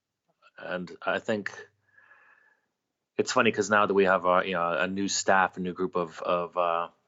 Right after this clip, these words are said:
people in our department kind of up and running, you know, one of the, the talks that we've had fairly consistently is that I've shown them a lot of kind of what we've done, what we did in Seattle,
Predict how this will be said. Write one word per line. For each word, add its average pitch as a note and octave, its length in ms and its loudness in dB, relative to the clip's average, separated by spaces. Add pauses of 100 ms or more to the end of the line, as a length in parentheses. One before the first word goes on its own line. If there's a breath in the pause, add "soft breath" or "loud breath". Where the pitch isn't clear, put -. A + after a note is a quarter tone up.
(180)
people F#2 260 -4
in F2 60 -4
our E2+ 120 -2
department E2 440 -4
kind F2 160 -6
of D#2+ 160 -10
up F#2+ 160 -6
and F2+ 160 -4
running, F2+ 320 0
you E2+ 100 -6
know, E2+ 80 -2
one F2 160 -4
of E2+ 80 -6
the, F2 200 0 (520 loud breath)
the G#2+ 80 0
talks - 360 -2
that F2+ 80 -4
we've F2+ 160 -4
had F2+ 300 2 (340)
fairly F#2+ 240 -2
consistently D#2 680 -8
is D2+ 180 -10
that D#2+ 200 -4 (2000)
I've F#2+ 160 -2
shown G#2 340 0
them F#2 160 0
a F2 60 -2
lot F2 160 2
of E2+ 100 -10
kind F2+ 160 -4
of D#2 100 -12
what F2 120 -4
we've E2+ 200 -10
done, F2 360 -2
what F2 140 -4
we E2+ 220 -6 (120)
did G2+ 240 6
in F2 140 -8
Seattle, E2 580 0